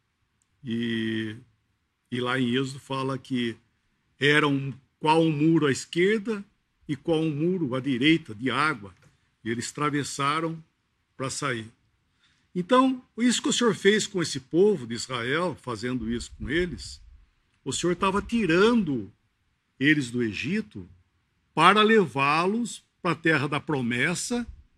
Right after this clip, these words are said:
que era Canaã, e o Senhor ia fazer tudo isso aí, e fez, né? Tudo em graça, porque eles jamais, porque eu poderia perguntar aqui, talvez eles conseguissem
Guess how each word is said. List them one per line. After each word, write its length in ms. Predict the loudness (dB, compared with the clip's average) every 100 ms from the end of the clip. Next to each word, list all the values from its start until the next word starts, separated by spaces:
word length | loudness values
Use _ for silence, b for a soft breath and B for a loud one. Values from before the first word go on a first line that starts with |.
| _
que 80 | -2
era 120 | -2
Canaã, 640 | 0 -2 -2 -4 -4 -4 -6 _ _ _ _ _ _ -2
e 80 | 2
o 60 |
Senhor 240 | 2 2 2
ia 100 | 2
fazer 340 | 2 2 2
tudo 280 | 2 0 4
isso 260 | 2 2 2
aí, 180 | 4
e 20 | 2
fez, 540 | 0 0 4 2 2
né? 280 | 0 -2 -4 _ _ _ _ -4
Tudo 180 | 0
em 120 | 0 4
graça, 580 | 6 6 4 -4 -8 _ _ _ _ _ _ _ _ -8
porque 260 | -6 2 4
eles 240 | 4 4
jamais, 920 | 0 2 6 8 8 6 -2 -10 -16 _ _ _ _ -12
porque 160 | -2
eu 60 | -2
poderia 300 | 4 6 6
perguntar 580 | 6 4 4 0 2 2
aqui, 340 | 2 -2 -4 -4 _ _ _ _ _ _ _ _ _ _ _ _ _ _ _ _ _ _ _ _ -2
talvez 420 | 4 6 6 6
eles 160 | 4 2
conseguissem 1200 | 2 2 2 -2 4 8 8 6 2 0 0